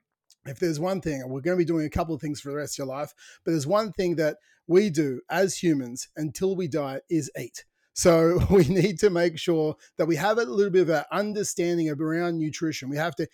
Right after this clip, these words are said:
increase our nutrition I Q. You know, what is a chicken breast, and, you know, how much protein is in that, and how much should I be eating? Because the higher our nutrition I Q,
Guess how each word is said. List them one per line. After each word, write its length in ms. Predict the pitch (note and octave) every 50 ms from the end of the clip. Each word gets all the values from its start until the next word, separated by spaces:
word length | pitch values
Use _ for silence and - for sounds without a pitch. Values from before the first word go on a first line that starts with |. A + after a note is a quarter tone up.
| _ - _ -
increase 500 | G#3+ G3 F#3+ - - - G#3+ A3 G3 - - -
our 120 | F#3 F3+
nutrition 520 | F3+ F3+ F#3 F3 - - F#3 F3 - F#3 G3
I 140 | D#3 D#3+ D#3
Q. 380 | - - - E3+ D3 C#3 C3 - _ - - _
You 80 | - E3
know, 80 | D#3+ D#3+
what 240 | D3+ D3 D#3+ D#3+ F#3
is 120 | F#3+ D#3+ F3
a 60 | E3
chicken 420 | - - F3 E3+ D3 F3 E3 E3
breast, 460 | D#3 E3 D#3+ D#3+ E3 D#3+ D3 - -
and, 180 | D3 C#3 C3+ C#3 - _ _ -
you 100 | - C#3+
know, 80 | C3+ C3
how 180 | C3+ E3+ E3+
much 240 | E3 F3 F#3+ - -
protein 500 | - F3 D#3 E3 D#3+ - E3+ E3 D#3+ D#3+
is 180 | D#3+ D#3 D3 C#3+
in 140 | D#3+ D#3
that, 280 | D3+ D#3 D#3 D#3 D#3+ -
and 120 | - C3
how 160 | - D3+ D3+ E3
much 160 | F3+ F#3 E3+
should 220 | - - - G3 F#3+
I 100 | F3+ E3+
be 100 | D#3 D#3+
eating? 300 | D3+ D#3+ D#3+ D#3+ D#3+ D#3+
Because 300 | D#3 - - D#3 D3 - _ _ _ _ _ -
the 80 | E3+
higher 360 | C3+ B2 F3+ F#3+ G#3+ G#3+ G#3+
our 100 | G3+ F#3+
nutrition 500 | F3+ E3+ E3 - - F3+ E3+ - - E3 - D3+
I 120 | D3+ C#3+
Q, 440 | - - - F#3+ G3+ A3+ C4 C#4